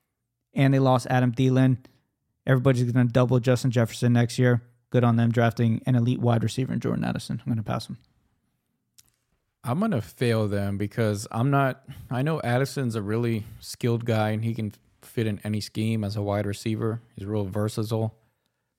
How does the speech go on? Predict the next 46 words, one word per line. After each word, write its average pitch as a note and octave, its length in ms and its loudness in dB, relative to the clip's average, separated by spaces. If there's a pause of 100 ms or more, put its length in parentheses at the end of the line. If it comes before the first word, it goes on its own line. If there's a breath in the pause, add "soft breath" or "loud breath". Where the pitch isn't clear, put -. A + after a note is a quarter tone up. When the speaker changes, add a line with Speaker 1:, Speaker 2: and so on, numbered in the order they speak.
(240)
Speaker 2:
And A2+ 180 2
I A2+ 60 4
know C3 160 4
they B2 120 2
need A2+ 440 -2
a A2 40 -8
defense G#2+ 480 -4
too, A#2 220 -2
and G#2 100 -2
I F#2 60 -4
know G2 160 -4
they G#2 80 -4
need G2+ 160 -4
a G2 60 -6
corner, G#2 440 -6 (600)
but A2+ 100 0
I'm B2 120 2
gonna C3+ 180 -2
fail G#2+ 260 0
them. G#2+ 180 0
I B2 120 2
think F#3 240 -4
they C3+ 120 2
should A#2 200 -2
have G#2 80 0
took - 180 -4
a F#2+ 80 -6
quarterback F#2+ 560 -2 (300)
in G2+ 100 -2
the G2 80 -4
first - 320 -6
round. F#2+ 320 -2 (240)
I A2 60 -6
mean, G#2 160 -2
Kirk B2+ 200 0
Cousins B2 440 0
is G#2+ 220 -6 (200)
as G#2 220 -4
mediocre G#2+ 640 -2
as G2 120 -4
it F#2 120 -8
gets - 440 -6 (100)
in G2+ 180 -2
the G2 80 -6
playoffs. G#2+ 560 -2 (640)
Um, G2 320 -4